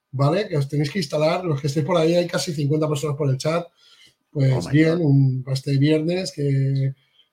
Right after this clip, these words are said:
Speaker 1: eh, instala el Kahoot, ¿vale? Así se escribe, eh, K A H O T, para los que estéis por ahí. Eh, Kahoot, eh, os lo bajáis, es una aplicación gratuita, tiene nada, y luego vamos a jugar al Trivial,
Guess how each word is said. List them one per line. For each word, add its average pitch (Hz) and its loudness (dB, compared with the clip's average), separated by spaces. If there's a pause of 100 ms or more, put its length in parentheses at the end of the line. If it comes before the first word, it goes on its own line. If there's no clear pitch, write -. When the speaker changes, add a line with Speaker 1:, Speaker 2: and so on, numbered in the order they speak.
Speaker 1:
eh, 160 6
instala 185 4
el 208 2
Kahoot, 175 2
¿vale? 160 2
Así 160 -2
se 160 -2
escribe, 202 0 (140)
eh, 156 -2 (140)
K 170 -4
A 175 -2
H 180 -4
O 156 2
T, 196 0
para 180 -2
los 139 -4
que 143 -6
estéis - -10
por 151 -4
ahí. 202 -2 (460)
Eh, 175 2
Kahoot, 151 0 (560)
eh, 160 2
os 147 0
lo 147 4
bajáis, 185 4
es 165 -4
una 165 -2
aplicación 143 0
gratuita, 175 0
tiene 139 -2
nada, 196 2
y 151 0
luego 156 2
vamos 180 -4
a 170 -6
jugar 185 -2
al 170 -2
Trivial, 151 0